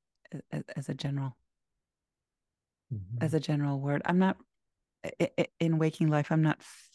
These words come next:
Speaker 1: af-, afraid of death. In fact, I'm sometimes a little too intrepid in my <laughs> world.
Speaker 2: Mm-hmm.
Speaker 1: Some might say I'm crazy or insane, especially my travels. And I'm, but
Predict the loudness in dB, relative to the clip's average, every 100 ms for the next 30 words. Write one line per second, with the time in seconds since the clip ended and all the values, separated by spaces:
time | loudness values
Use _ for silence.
0 | -12 -12 -14 -16 -16 -4 0 0 -2 -6
1 | -20 _ 0 0 2 0 -2 -2 -2 -2
2 | -4 -16 _ _ _ -4 0 0 0 -2
3 | -2 _ -18 -4 -2 0 0 -2 -2 -4
4 | -8 _ -6 -2 0 0 -2 _ -4 0
5 | -2 -4 _ _ _ -20 -18 -18 -10 -10
6 | -6 -4 -2 -4 -8 _ -8 -6 -8 _
7 | _ -12 -4 -2 -2 -4 -8 -16 _ _
8 | _ _ _ -6 -4 -4 -4 -4 -4 -4
9 | -4 -4 -4 -2 -4 -8 _ -20 -20 _
10 | _ _ _ _ _ -2 -2 0 2 4
11 | 4 4 2 2 0 -2 -6 -8 -8 -10
12 | -12 -18 _ -8